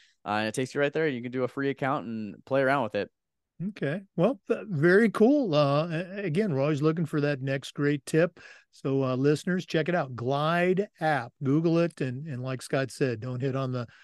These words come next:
Speaker 2: commercial at the top. Scroll down till you get to the actual one. Scott, uh, again, you are this podcast's go-to tech guru. If one of our listeners wanted to reach out,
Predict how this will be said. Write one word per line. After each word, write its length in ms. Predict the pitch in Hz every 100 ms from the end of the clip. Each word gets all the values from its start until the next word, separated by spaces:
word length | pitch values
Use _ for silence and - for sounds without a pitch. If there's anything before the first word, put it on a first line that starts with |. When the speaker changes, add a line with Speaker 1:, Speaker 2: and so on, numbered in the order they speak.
| _ -
Speaker 2:
commercial 500 | 135 139 139 139 127
at 100 | 127
the 100 | 127
top. 340 | 170 123 107
Scroll 300 | - 131 123
down 240 | 127 123 117
till 160 | 131
you 80 | 117
get 160 | 120 -
to 100 | 123
the 120 | 117
actual 340 | 120 - 131
one. 200 | 117 120 - - - - - - -
Scott, 400 | - 269 240 240 190
uh, 340 | 180 180 185
again, 320 | 175 165 160 131
you 280 | 165 208
are 360 | 190 170 160 147 -
this 400 | 170 135 185 185
podcast's 880 | - 165 165 131 160 156 156 - - 151 123
go-to 800 | 156 170 190 180 - 165 160 151
tech 280 | - 165 165
guru. 500 | 139 170 156 143 147
If 80 | 135
one 160 | 151
of 80 | 165
our 80 | 156
listeners 440 | 175 185 170 147
wanted 160 | 139 147
to 80 | 139
reach 280 | 147 151 151
out, 240 | 151